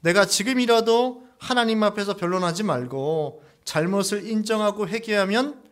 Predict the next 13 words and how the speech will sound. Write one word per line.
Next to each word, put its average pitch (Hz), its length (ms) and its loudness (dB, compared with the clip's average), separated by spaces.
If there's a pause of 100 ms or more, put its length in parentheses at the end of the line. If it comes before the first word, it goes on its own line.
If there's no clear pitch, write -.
(260)
하나님이 196 760 -4 (280)
회복시켜 196 800 -6
주실 139 300 -6
것이다라고 117 920 -12
이야기하고 113 380 -12
있는 110 120 -18
것이죠. - 320 -18 (1700)
이 180 140 -6
이야기는 180 500 0
굉장히 196 280 -2
그럴듯한 170 540 -4
이야기지 135 340 -6
않습니까? 123 600 -12